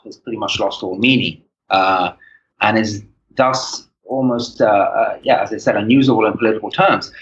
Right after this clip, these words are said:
Uh, when a situation in Italy where neoliberal centrists, such as Matteo Renzi, all the way to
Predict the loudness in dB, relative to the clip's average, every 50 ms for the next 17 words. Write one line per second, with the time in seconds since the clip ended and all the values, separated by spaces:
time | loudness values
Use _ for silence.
0 | -20 _ _ 0 2 2 2 2 2 2 0 0 -2 -4 -6 -4 -2 0 0 0
1 | 0 -2 -2 -2 0 0 2 2 2 2 0 2 4 4 6 6 4 4 2 2
2 | 0 0 0 -2 -4 -8 -6 -2 0 0 0 2 0 0 0 -2 -4 -12 -16 -20
3 | -18 -8 -2 0 0 0 0 -4 -4 -2 -4 -2 2 0 2 2 4 2 4 2
4 | 2 2 2 2 2 0 -2 -10 -20 -20 -16 -6 -2 2 2 4 4 2 2 4
5 | 4 4 2 2 -2 -2 -2 0 0 0 -2 -4 -8